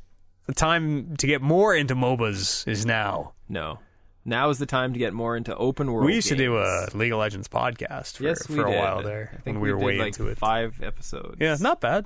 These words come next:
Speaker 1: you know.
Speaker 2: Yeah.
Speaker 1: We were into it, you know,
Speaker 2: Yeah.
Speaker 1: more than we've done most shit we started. That's not true.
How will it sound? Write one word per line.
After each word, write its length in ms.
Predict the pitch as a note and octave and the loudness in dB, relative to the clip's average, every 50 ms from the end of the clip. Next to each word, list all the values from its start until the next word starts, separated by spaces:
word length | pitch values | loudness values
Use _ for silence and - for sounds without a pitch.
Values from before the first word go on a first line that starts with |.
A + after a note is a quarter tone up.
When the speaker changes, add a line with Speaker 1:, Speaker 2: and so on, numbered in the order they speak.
| - - | -4 -4
Speaker 1:
you 140 | D3 C#3+ E3 | -2 -2 -2
know. 40 | G3 F3 | -2 -4
Speaker 2:
Yeah. 180 | E3+ D3 A#2+ E3+ | -6 -6 -6 -4
Speaker 1:
We 100 | F3+ G#3+ | -4 0
were 100 | G3+ D#3 | 2 2
into 240 | D3 D3+ D3 - F#3 | 2 2 0 -4 -8
it, 80 | - | -6
you 60 | F#3+ | -4
know, 440 | E3+ E3+ F3 F3 E3+ D#3+ D#3 D#3+ D#3+ F3+ | -4 -4 -4 -6 -6 -4 -6 -6 -6 -6
Speaker 2:
Yeah. 40 | |
Speaker 1:
more 260 | F3+ D#3 C3 C3 C#3 C#3 | -6 -2 2 4 4 4
than 100 | C3+ C3+ | 4 4
we've 140 | C#3 C3+ B2+ | 2 4 4
done 380 | C3 B2+ B2+ B2 A#2+ A#2 G#2+ - - - - | 2 2 2 2 0 0 -2 -4 -8 -14 -6
most 220 | - B2 C3 D#3 - | 0 0 0 2 2
shit 160 | - A#2+ A2+ - | 0 0 -2 -2
we 80 | A2+ | -4
started. 400 | G#2 - - A2 A2 C#3+ E3 D3 - - - - - - - - - - - - - - - - - - - - | -4 -2 -2 -2 -2 -2 -4 -6 -8 -12 -18 -20 -20 -20 -20 -20 -20 -20 -20 -20 -12 -10 -8 -8 -8 -10 -4 -2
That's 160 | - A#2+ G#2 G#2 | 0 0 0 -2
not 120 | F2 F2 | -4 -4
true. 180 | - - G2 | -4 -6 -6